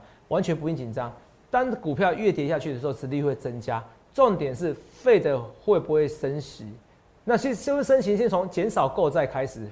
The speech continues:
会不会再印钞票？看起来至少短期内都不会。通膨这个只是一个数据，只是大家的恐慌的心觉得通膨应该增加，公债殖利率应该增加。可你看啊，如果它够强的话，它不是一下上到一点六，然后又跌到一点五一percent。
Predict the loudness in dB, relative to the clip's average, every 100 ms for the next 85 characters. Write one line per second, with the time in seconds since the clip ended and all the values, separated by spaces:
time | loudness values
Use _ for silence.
0 | 2 2 2 0 -2 -4 -4 -4 -2 -4
1 | -6 -16 -4 -2 -2 -4 -6 -4 -6 -4
2 | -6 -6 -6 -4 -6 -8 -6 -8 -10 -20
3 | -6 -2 0 0 -2 -2 -2 -2 -4 -4
4 | -4 -6 -6 -2 0 2 0 -2 -4 -4
5 | -6 -2 -2 -2 -4 -4 -6 -2 -2 -2
6 | -2 -2 -2 -4 -6 -8 -6 -6 -8 -20
7 | -16 -4 -2 -2 0 0 0 -2 -4 -4
8 | -4 -6 -6 -14 -10 -4 -2 2 2 4
9 | 2 2 2 4 2 2 -6 -2 0 0
10 | 0 -6 -4 -8 -6 -8 -10 -20 _ -4
11 | 0 2 2 -2 -2 -2 0 0 0 0
12 | 0 0 2 0 0 -2 -4 -6 -8 -10
13 | -8 -8